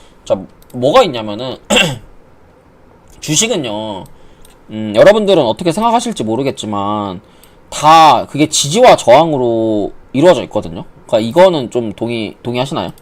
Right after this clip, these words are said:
그러니까 주식이라고 하는 거는 여러분들 지지와 저항으로 이루어져 있어요. 지지와, 지지와 저항. 근데 이제 지지와 저항조차도 같은 말이거든요.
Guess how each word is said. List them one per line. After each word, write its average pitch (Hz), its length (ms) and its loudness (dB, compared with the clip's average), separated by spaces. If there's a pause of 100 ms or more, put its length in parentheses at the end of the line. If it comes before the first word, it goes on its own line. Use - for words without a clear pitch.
그러니까 110 300 -2 (480)
주식이라고 185 480 0
하는 196 160 -4
거는 131 500 -8 (200)
여러분들 113 600 -4 (240)
지지와 208 440 2
저항으로 147 460 -2
이루어져 113 300 -2
있어요. 87 500 -10
지지와, 131 500 -2 (580)
지지와 143 280 0
저항. 98 480 -4 (840)
근데 170 160 0
이제 151 240 0
지지와 180 420 2
저항조차도 147 840 2 (380)
같은 214 240 -4
말이거든요. 120 500 -2